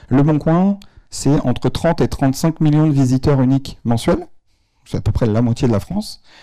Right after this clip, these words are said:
et c'est autant de devices, de range de devices complètement différents, et autant de connexions complètement différentes, puisqu'on va avoir, euh, bah, plein de gens qui sont, enfin, font des, malheureusement des campagnes où la fibre n'est pas encore déployée,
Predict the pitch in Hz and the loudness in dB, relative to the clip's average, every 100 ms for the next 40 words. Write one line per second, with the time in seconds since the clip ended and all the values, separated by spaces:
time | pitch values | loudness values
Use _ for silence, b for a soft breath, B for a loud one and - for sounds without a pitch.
0 | B B - 113 139 131 - 180 - 180 | B B -2 0 0 -2 2 0 2 0
1 | 170 151 - 113 117 110 135 143 147 143 | 2 -2 -6 0 0 0 -2 2 2 2
2 | - - - _ _ - 110 107 107 143 | -2 -16 -20 _ _ -8 0 2 2 2
3 | 160 139 135 127 127 131 - 127 123 117 | 0 2 2 2 2 0 -2 -2 -2 0
4 | 127 117 127 127 165 196 190 123 127 143 | 0 0 0 2 2 0 0 0 2 2
5 | 131 - 170 160 - 165 160 135 120 139 | 0 0 0 0 0 0 0 0 -2 0
6 | 123 117 120 160 208 - 104 143 127 98 | -2 0 0 0 -2 -4 -4 0 0 2
7 | 113 110 95 95 - 110 110 131 131 113 | 0 0 -2 -4 -6 -4 0 -2 -2 -4
8 | 120 104 107 - 127 117 107 110 104 101 | -6 -4 -6 -2 -2 -2 -4 -4 -4 -4
9 | 113 131 113 - 127 139 131 107 - 143 | -2 -2 -2 -2 0 2 2 2 0 0
10 | 107 110 120 113 98 139 151 185 | 0 0 0 0 0 0 2 2